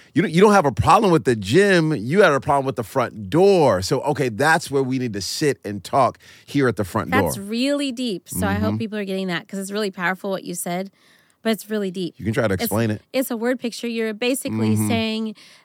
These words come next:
Speaker 2: that sometimes we're not even at the same starting points.
Speaker 1: Yes, that's exactly right.
Speaker 2: Yeah, so
Speaker 1: Talking
Speaker 2: you
Speaker 1: about the same issue, the same big picture issue, but you're not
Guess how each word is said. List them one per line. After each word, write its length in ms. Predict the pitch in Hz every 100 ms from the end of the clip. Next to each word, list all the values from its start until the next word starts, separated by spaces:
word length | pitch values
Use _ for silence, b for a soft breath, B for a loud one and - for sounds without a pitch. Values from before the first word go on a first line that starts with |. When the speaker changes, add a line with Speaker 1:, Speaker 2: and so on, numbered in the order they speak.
| -
Speaker 2:
that 280 | 220 208
sometimes 440 | 214 254 262 262 240
we're 100 | 233
not 160 | 226 226
even 200 | 226 220 -
at 180 | 214
the 120 | - 196
same 300 | - 208 202
starting 400 | - 196 196 190
points. 440 | - 175 - - -
Speaker 1:
Yes, 680 | 92 90 82 65 - - - _ _ -
that's 180 | 82
exactly 380 | 87 78 82 85
right. 260 | 85 82 78
Speaker 2:
Yeah, 300 | 208 240 -
so 340 | - - 269 262
Speaker 1:
Talking 180 | 170 175
Speaker 2:
you 40 |
Speaker 1:
about 160 | 156 143
the 80 |
same 420 | 127 - 143 139 127
issue, 760 | 131 147 - 147 135 131 131 131 b b -
the 80 |
same 500 | 104 151 143 120 98 85 87 -
big 380 | 160 165 139 -
picture 340 | 170 - -
issue, 540 | - 156 - 170 160 156 B B _
but 180 | 120 -
you're 80 |
not 180 | 127 127